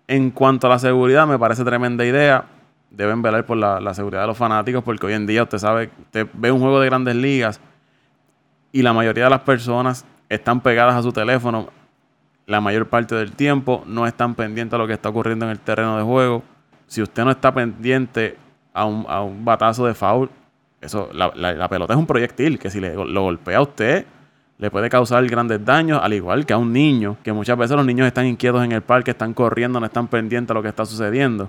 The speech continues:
En ese punto, me parece excelente idea. Ahora, por el lado de que usted paga una taquilla o un boleto para estar ahí cerca del terreno de juego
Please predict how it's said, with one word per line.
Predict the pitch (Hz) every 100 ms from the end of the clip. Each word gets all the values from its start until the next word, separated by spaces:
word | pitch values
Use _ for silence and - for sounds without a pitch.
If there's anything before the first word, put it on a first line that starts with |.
| -
En | 120
ese | 127 156
punto, | 143 151 151 175 -
me | 107
parece | 104 107 127
excelente | 120 117 120 123 113
idea. | 131 127 92 -
Ahora, | 107 110 110
por | 101
el | 92
lado | 98 120
de | 139
que | 131 117 -
usted | 107 120
paga | 127 131
una | 135
taquilla | 123 113 120 127 123 113 101 - _ _
o | 104
un | 107
boleto | 120 113 113 123
para | 110
estar | 104 104 113
ahí | 113 120
cerca | 117 117 120
del | 110 104
terreno | 110 113 113
de |
juego | 107 117 117 110